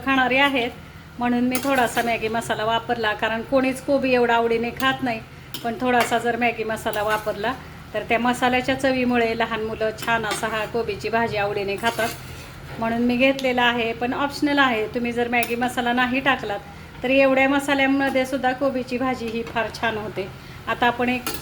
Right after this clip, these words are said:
मसाला टाकून पाच मिनटं ही भाजी छान अशी परतून घ्यायची आपल्याला आणि झाकण ठेवून वाफेवरती भाजी शिजून द्यायची. आता हा मसाला घातल्यानंतर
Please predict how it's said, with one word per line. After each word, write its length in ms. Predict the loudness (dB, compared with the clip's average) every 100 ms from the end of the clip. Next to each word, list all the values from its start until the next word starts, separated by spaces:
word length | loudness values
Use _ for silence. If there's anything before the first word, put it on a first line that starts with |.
| -8
मसाला 320 | -4 0 0 0
टाकून 380 | 0 0 -2
पाच 340 | 2 4 4 2
मिनटं 280 | -2 0 -2
ही 180 | 0
भाजी 300 | -2 -4 -4 -8 -4
छान 220 | -2 0
अशी 260 | 2 2 0
परतून 440 | -2 -2 -2 2
घ्यायची 340 | 2 2 2
आपल्याला 460 | -2 -2 -4 -2 -2 -4 -16 -16 -4
आणि 220 | 0 0
झाकण 480 | 4 2 2 2 2
ठेवून 340 | 4 4 4 2 -4 -14 -16 -16 -16 -18 -18 -18 -18 -18 -18 -18 -6
वाफेवरती 640 | 2 2 4 2 2 2 0
भाजी 300 | 0 0 0
शिजून 360 | 0 -2 -2
द्यायची. 280 | -2 -2 -2
आता 180 | -2 0
हा 120 | 2
मसाला 400 | 2 2 4 4
घातल्यानंतर 720 | 2 0 2 2 2 2 0